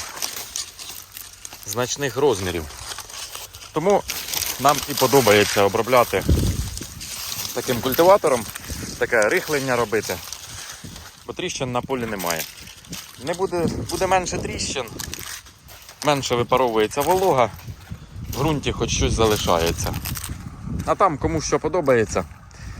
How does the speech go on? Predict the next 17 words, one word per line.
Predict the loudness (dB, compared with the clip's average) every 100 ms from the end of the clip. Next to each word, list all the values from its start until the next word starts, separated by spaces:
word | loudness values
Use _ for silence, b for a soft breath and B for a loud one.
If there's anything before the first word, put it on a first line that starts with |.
| B
той | -2 0
так | 0 -2
і |
робить. | -4 -4 -6 -12 -20 -20 -20 -20 -20 -20 -8
В |
принципі, | -6 -6 -8 -8 -8 -10 B B B B B
це | 0
так | 2 4
для | 2
того, | 2 2 2
щоб | 2 -2 -2 -16 -18 -20 -20 -20 -12 B B B B 0
прям | 2 2
поруч | 2 2 0
поля | 0 4 6 4 0 -14 -18 -16 -10
і |
показати | -2 -2 2 2 2 -2 -4 -12 -12 -12 -12 -14 -12
результати, | -6 -6 -6 0 0 2 -2